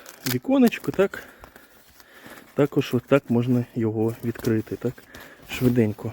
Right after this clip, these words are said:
Ну і з цієї сторони вхід виглядає ось таким от чином. Можна тут відтяжку натягнути,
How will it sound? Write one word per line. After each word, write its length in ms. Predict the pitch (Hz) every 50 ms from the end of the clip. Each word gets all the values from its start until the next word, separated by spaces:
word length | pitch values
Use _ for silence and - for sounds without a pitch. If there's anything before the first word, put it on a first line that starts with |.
| - - -
Ну 200 | 175 202 247 247 -
і 200 | 156 190 196 -
з 40 | -
цієї 380 | - - - 143 143 139 135 117
сторони 500 | - - - 110 113 113 120 143 160 - - _ _ _ - - - - - - - -
вхід 340 | - - - 160 160 - -
виглядає 520 | 131 123 117 120 123 120 120 123 110 104 104
ось 160 | 107 104 -
таким 360 | - 113 - - 110 98 95
от 140 | 95 - -
чином. 380 | - - 226 247 240 226 220 208
Можна 800 | 165 135 139 160 175 147 131 139 139 139 135 131 135 135 127 120 - -
тут 340 | - 131 127 123 - - - - - - - - - - - - - - _ - - - - - -
відтяжку 520 | 123 120 - - 151 147 143 - - 143
натягнути, 680 | 135 131 - 185 165 143 175 220 262 277 - 240 214